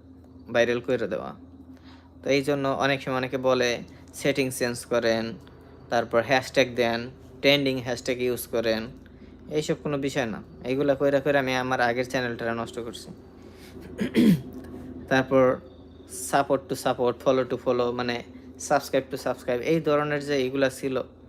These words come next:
ঠিক আছে? এইগুলানের কারণে আর বেশি নষ্ট হয়েছে। ওইটা যদি কাজ হইতো, তাহলে আমি একদিনে প্রতিদিন এক থেকে দেড় হাজার সাবস্ক্রাইব আনতে পারতাম। কিন্তু কাজ করতেছে অর্গানিকভাবে।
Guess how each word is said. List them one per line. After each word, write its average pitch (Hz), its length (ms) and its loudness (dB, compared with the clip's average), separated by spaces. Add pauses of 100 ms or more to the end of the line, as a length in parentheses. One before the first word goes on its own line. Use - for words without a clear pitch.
(720)
ঠিক 147 160 -6
আছে? 131 220 -6 (200)
এইগুলানের 143 540 0
কারণে 143 260 2
আর 131 100 -2
বেশি 127 260 -2
নষ্ট 117 220 -8
হয়েছে। - 180 -12
ওইটা 123 160 -2
যদি 139 200 -6
কাজ 143 260 4
হইতো, 127 260 -2 (520)
তাহলে 135 240 0
আমি 135 200 -4
একদিনে 139 540 -2 (1300)
প্রতিদিন 151 720 0
এক 127 200 -4
থেকে 127 180 -2
দেড় 120 240 -2
হাজার 123 220 -4
সাবস্ক্রাইব 120 440 -4
আনতে 110 220 -4
পারতাম। - 300 -10 (1000)
কিন্তু 131 300 -4 (920)
কাজ 131 200 -2
করতেছে 139 380 -2
অর্গানিকভাবে। 135 680 0